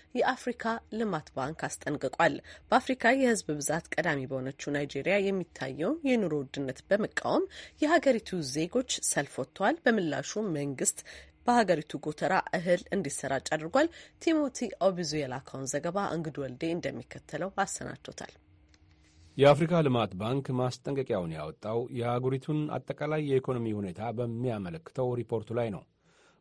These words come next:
Speaker 2: ባንኩ እንደሚለው አፍሪካ በአጠቃላይ የኢኮኖሚ እድገት ብታሳይም በያዝነው የፈረንጆቹ ሃያ ሃያ አራት ዓመተ ምህረት በኢትዮጵያ፣ አንጎላ፣ ኬንያና ናይጄሪያ የነዳጅና የምግብ ዋጋ መጨመርና ገንዘብ ዋጋውን ማጣት የውስጥ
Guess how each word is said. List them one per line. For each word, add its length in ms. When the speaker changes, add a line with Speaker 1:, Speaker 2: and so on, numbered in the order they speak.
Speaker 2:
ባንኩ 220
እንደሚለው 480
አፍሪካ 280
በአጠቃላይ 600
የኢኮኖሚ 420
እድገት 280
ብታሳይም 600
በያዝነው 380
የፈረንጆቹ 480
ሃያ 240
ሃያ 180
አራት 280
ዓመተ 260
ምህረት 300
በኢትዮጵያ፣ 640
አንጎላ፣ 380
ኬንያና 480
ናይጄሪያ 460
የነዳጅና 560
የምግብ 360
ዋጋ 220
መጨመርና 600
ገንዘብ 440
ዋጋውን 420
ማጣት 380
የውስጥ 340